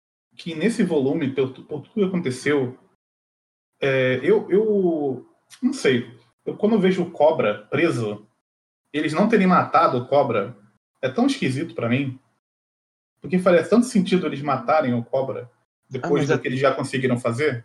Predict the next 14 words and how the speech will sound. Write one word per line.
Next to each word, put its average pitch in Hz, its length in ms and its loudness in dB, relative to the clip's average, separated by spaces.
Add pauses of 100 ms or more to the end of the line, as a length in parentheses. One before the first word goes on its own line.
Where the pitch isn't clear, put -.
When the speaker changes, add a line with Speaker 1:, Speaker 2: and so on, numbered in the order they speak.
(120)
Speaker 2:
até 151 320 0
aí, 143 400 -2 (180)
esse 139 220 -6
foi 170 120 -2
o 165 60 -2
volume 156 240 -2
que 170 80 -6
apresentou 151 880 -4
o 170 60 4
Igaran 165 400 -2
vivo 160 220 -6
de 147 80 -6
volta. - 280 -10 (1040)
Speaker 1:
Sim. 147 400 -4